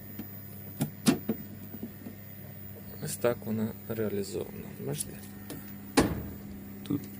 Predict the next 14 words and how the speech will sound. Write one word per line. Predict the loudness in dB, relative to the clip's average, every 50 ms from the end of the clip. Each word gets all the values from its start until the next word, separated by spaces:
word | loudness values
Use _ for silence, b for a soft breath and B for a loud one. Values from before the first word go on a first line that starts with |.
| -6 -2 2
видно, | 6 6 8 8 8 8 6 6
що | 6 4 4 4
відключена, | 4 4 2 6 8 8 8 8 6 4 4 4 4
що | 2 0 0 -2
сонце | 2 4 6 6 6 6 4 4 4 4 2 0 -4 -8 -10 -10 -8 -8 -6 -2 0
генерує | 2 4 6 6 8 8 10 10 10 10 8 6 4 0 -4 -8 -8 -8 -10 -10 -10 -8 -2 2
і | 2 4
заряджає | 6 6 6 8 8 8 8 10 10 10 10
одночасно | 8 6 6 4 6 8 8 6 6 6 2 -4 -2 -4
акумулятора. | -2 0 2 4 6 6 6 6 4 4 2 2 2 2 2 0 -2 -6 -8 -8 -8 -8 -10 -10 -10 -8 -8 -8 -8 -8 -8 -8 -8 -8 -8 -8 -8 -8 -6 -6 -6 -6 -6 -8 -8 -8 -8 -10 -10 -10 -10 -8 -8 -10 -8 -2 4
Зараз | 6 8 8 8 6 4
покажу, | 4 6 8 10 10 10 8 6 4 4 -2 -10 -10 -10 -10 -10 -8 -8 -2 4 8 10
як | 12 12 10 8 4 -4 -6 -8 -2 2 2 2
ось | 4 2 0 -2